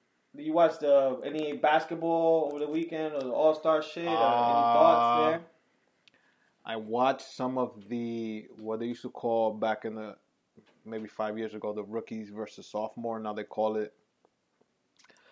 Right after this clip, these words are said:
Speaker 2: the World versus U S A. And
Speaker 1: Mm-hmm.
Speaker 2: what it is, is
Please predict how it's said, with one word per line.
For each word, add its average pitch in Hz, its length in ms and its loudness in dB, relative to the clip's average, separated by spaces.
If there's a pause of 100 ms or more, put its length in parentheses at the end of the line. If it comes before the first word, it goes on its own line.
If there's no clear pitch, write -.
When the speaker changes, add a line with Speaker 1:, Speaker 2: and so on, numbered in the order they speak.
(300)
Speaker 2:
the 117 160 2
World 117 540 4
versus 110 540 -6
U 113 260 -6
S - 220 -8
A. 120 300 -6 (260)
And 127 260 -8
Speaker 1:
Mm-hmm. 110 80 -6
Speaker 2:
what 110 140 -4
it 110 100 -4
is, 117 260 -6
is 107 440 -16